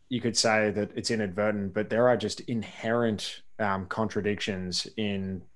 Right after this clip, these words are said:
the regulation which just have not yet been addressed, and any efforts to address them seem to be,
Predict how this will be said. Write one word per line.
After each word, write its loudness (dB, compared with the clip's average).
the -4
regulation 0
which -2
just -4
have -4
not -2
yet 0
been -2
addressed, -2
and -6
any -2
efforts -4
to 0
address 0
them -4
seem 0
to -4
be, -2